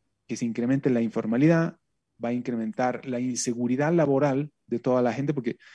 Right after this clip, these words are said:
eh, trabajar en el sector informal quiere decir que no tiene seguro, eh, de repente contra, contra accidentes en, en, en la empresa o en la industria, en la planta de, en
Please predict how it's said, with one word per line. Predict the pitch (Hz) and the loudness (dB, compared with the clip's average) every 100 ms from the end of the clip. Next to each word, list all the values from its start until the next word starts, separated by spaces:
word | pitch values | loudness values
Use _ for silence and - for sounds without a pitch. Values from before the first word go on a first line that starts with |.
| - - _ _ | -20 -20 _ _
eh, | 110 110 | -2 0
trabajar | 123 117 127 151 | 2 2 4 2
en | |
el | 143 | 2
sector | 127 - 147 | 0 2 2
informal | 139 135 151 156 | 2 0 0 0
quiere | 131 | -2
decir | 120 131 | -2 -2
que | 120 | -4
no | 110 | -6
tiene | 117 110 | -4 -4
seguro, | 101 110 151 160 147 143 - | -4 2 6 8 8 6 2
eh, | 117 117 | -2 -4
de | 113 | -4
repente | 117 113 143 147 139 | -4 -2 -2 0 0
contra, | 123 117 113 101 - | -2 -2 -2 -2 -4
contra | 107 101 | -8 -8
accidentes | 107 113 131 135 113 | -4 0 0 0 -2
en, | 110 107 | 0 -2
en, | 104 107 104 - | -2 -4 -8 -6
en | 104 | -6
la | |
empresa | 104 151 156 131 | 2 2 4 2
o | 117 | 0
en | 107 | 0
la | |
industria, | 107 123 170 - 123 117 | -2 0 0 0 0 0
en | 107 | -2
la | 101 | -2
planta | 127 131 123 117 113 | -2 -2 -2 -2 0
de, | 107 - | 0 -2
en | - | -4